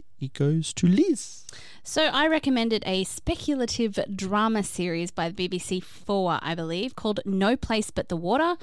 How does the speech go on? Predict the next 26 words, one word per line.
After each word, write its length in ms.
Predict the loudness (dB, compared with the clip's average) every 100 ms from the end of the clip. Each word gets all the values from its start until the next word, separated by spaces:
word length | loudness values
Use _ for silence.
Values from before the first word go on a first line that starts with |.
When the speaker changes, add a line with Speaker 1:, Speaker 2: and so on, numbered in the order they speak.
| -10 -18 -10 -2
Speaker 2:
Uh, 220 | 0 0
it 20 | 0
was 140 | 0
a 160 | 2 0
family 480 | 0 2 4 4
who 100 | 2
run 160 | 2 2
a 60 | 2
hotel 420 | 0 0 0 0
at 80 | -2
the 180 | -2
edge 160 | -2 -2
of 120 | -4
the 100 | -2
water, 280 | 0 2 4
and 360 | 2 2 0 -2
the 60 |
food 400 | -2 2 2 4
is 100 | 2
running 240 | 2 2 2
out 200 | 2 2
and 60 |
the 80 | 0
water 260 | 4 4 2
keeps 300 | -2 -2 0
rising. 540 | 2 2 0 0